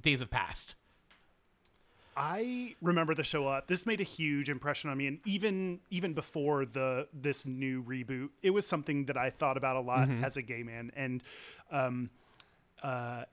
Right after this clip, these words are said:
Speaker 2: definitely made its mark on me. If I try to think, you know, outside of myself, I think it was big for,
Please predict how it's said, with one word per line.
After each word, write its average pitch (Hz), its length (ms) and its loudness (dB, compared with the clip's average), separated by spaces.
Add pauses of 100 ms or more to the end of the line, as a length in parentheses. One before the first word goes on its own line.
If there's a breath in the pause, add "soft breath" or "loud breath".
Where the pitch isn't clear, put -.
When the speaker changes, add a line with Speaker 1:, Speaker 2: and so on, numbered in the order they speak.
Speaker 2:
definitely 151 560 2
made 143 220 0
its 131 140 -10
mark 127 220 -2
on 127 60 -4
me. 123 160 -8
If 175 140 0
I 180 80 6
try 208 200 2
to 202 80 0
think, 185 360 2 (260 soft breath)
you 165 160 0
know, 135 240 -2
outside 185 300 6
of 151 60 -6
myself, 143 440 2
I 165 80 -2
think 156 220 -2
it 160 40 2
was 143 200 0
big 127 420 -4
for, 131 420 0